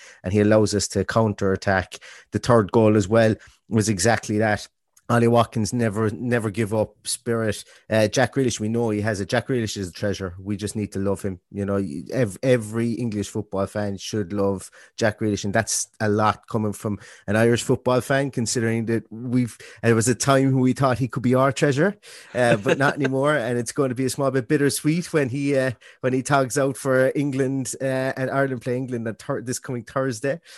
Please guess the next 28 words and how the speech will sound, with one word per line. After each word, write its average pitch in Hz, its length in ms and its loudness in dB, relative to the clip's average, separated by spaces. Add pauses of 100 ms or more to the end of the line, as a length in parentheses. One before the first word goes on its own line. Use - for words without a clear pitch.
(120)
And 117 160 0
we're 123 140 2
gonna 127 240 -2
have 120 280 0
Declan 135 340 -2
Rice 131 260 0
and 135 260 -2
Jack 120 260 -4
Grealish 127 280 -8
most 120 260 -4
likely 120 380 -4
in 117 80 -4
the 117 60 -4
midfield 117 500 -4
up 110 140 -6
against 117 340 -6
their, 110 300 -2
uh, - 0 - (480)
the, 113 680 0
their, 117 500 -2
uh, 110 320 -2 (480)
their 113 240 -2 (160)
other 123 560 4 (220)
adopted 120 760 -2
nation, 113 540 -4
should 101 260 -8
I 101 160 -4
say. 101 360 -10